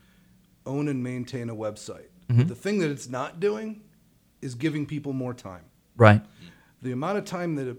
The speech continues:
Speaker 1: any business owner has in a day is finite. There's twenty-four hours in a day. Nothing you do is gonna get you a twenty-fifth.
Speaker 2: Yeah.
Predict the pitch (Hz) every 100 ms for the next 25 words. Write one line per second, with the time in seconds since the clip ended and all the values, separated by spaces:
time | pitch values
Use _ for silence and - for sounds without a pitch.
0 | - 151 170 143 151 147 139 139 131 127
1 | 127 127 123 117 113 101 101 - 135 139
2 | 117 92 - 120 - 175 160 160 139 131
3 | 127 123 127 120 131 120 101 113 123 147
4 | 151 147 139 170 117 104 - _ _ 117
5 | 117 110 107 127 127 123 - 120 120 -
6 | 165 92 - - - 113